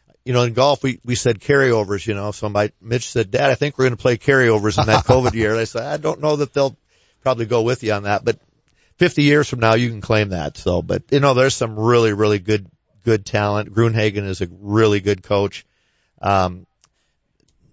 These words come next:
Speaker 1: Coach Kleiss down at Dakota Valley
Speaker 2: We just
Speaker 1: has
Speaker 2: had
Speaker 1: done a
Speaker 2: Jason on, on
Speaker 1: remarkable
Speaker 2: Wednesday on the show, and yeah, I, I, not only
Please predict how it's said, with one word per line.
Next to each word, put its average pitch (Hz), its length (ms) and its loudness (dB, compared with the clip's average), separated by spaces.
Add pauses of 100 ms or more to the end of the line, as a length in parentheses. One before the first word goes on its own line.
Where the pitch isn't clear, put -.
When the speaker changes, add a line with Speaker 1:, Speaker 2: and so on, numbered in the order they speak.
(200)
Speaker 1:
Coach 120 240 0
Kleiss 120 380 2
down 107 180 -2
at 95 80 -8
Dakota 107 300 0
Valley 104 260 4
Speaker 2:
We - 60 2
just 110 140 0
Speaker 1:
has 139 100 6
Speaker 2:
had 101 80 2
Speaker 1:
done 117 100 4
a - 20 4
Speaker 2:
Jason 120 240 2
on, 113 60 4
on 113 60 6
Speaker 1:
remarkable 110 260 2
Speaker 2:
Wednesday 117 320 0
on 98 120 0
the 98 60 0
show, 98 380 0
and 98 160 -2
yeah, 104 160 0
I, 101 480 0
I, 110 240 0 (520)
not 185 260 2
only 151 360 0